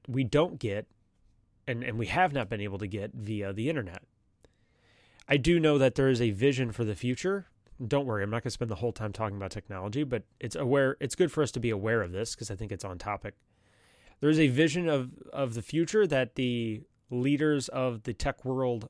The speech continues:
are pushing for at this moment in history, and that is the metaverse, is what they're calling it, what is basically virtual reality.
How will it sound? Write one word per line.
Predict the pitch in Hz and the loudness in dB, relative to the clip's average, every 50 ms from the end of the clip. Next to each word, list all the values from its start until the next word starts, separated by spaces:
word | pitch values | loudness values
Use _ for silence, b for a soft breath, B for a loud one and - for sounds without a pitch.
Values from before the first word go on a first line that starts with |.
| _ - | _ -4
are | 123 117 | -4 -4
pushing | 113 - - 139 - - 160 147 | -2 -2 -4 -4 -4 -4 -6 -6
for | 135 - - 135 131 131 135 - | -6 -4 -4 -4 -2 -2 -4 -6
at | 120 101 - | -8 -6 -4
this | 131 120 - | -4 -4 -2
moment | 135 131 127 123 120 113 | -2 -2 -2 -2 -2 -4
in | 113 101 | -4 -6
history, | 95 135 135 - - 196 190 202 170 | -6 -6 -6 -6 -4 -4 -2 -2 -2
and | 131 120 | -4 -4
that | 107 107 | -4 -6
is | 113 107 101 | -6 -6 -6
the | 101 117 107 92 | -6 -6 -6 -6
metaverse, | 90 95 95 107 127 123 123 147 156 170 160 - - | -6 -6 -4 -2 -2 -2 0 0 -2 -2 -2 -4 -8
is | 139 120 | -6 -4
what | 131 139 - | -4 -4 -4
they're | - 143 139 | -2 -4 -4
calling | - - 143 143 160 165 190 | -2 -2 -2 -2 -2 -2 -4
it, | 208 208 - | -6 -8 -8
what | 175 117 104 101 | -6 -6 -6 -6
is | 104 - | -8 -4
basically | - 147 143 135 - - - 131 117 | -2 -2 -2 -2 -4 -8 -6 -6 -6
virtual | 101 101 131 127 - - 131 120 | -4 -4 -4 -4 -4 -4 -4 -4
reality. | 110 107 98 98 104 127 143 151 175 190 190 | -2 -4 -4 -4 -2 -2 -2 -2 -2 -4 -6